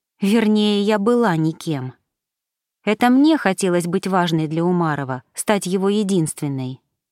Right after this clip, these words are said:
Смешно. Нет для него меня и никогда не было.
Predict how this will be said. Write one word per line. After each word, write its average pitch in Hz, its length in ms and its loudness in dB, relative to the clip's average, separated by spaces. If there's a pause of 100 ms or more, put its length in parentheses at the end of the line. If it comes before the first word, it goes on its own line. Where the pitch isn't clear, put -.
(240)
Смешно. 175 800 0 (800)
Нет 277 360 4
для 185 160 2
него 185 260 2
меня 170 520 0 (100)
и 208 80 4
никогда 254 500 2
не 247 260 4
было. 139 380 -6